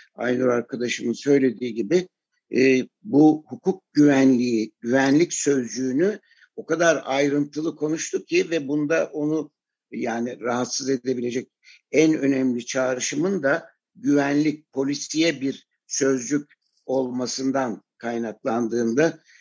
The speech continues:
e, söylemek isterim. Bir gün <clears throat> bu anayasayla ilgili, yeni anayasayla ilgili çalışmalar yapılıyor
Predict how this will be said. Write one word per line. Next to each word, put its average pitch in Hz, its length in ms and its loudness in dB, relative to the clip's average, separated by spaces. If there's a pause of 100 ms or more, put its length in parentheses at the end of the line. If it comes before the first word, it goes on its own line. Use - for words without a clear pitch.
(140)
e, 117 80 -2 (1040)
söylemek 127 440 2
isterim. - 480 0 (1000)
Bir 196 100 6
gün 190 320 4 (100)
<clears throat> 220 300 2 (680)
bu 135 260 4
anayasayla 147 640 4
ilgili, 143 400 0
yeni 139 200 0
anayasayla 135 680 -4
ilgili 120 440 -10
çalışmalar 147 640 2
yapılıyor 107 580 2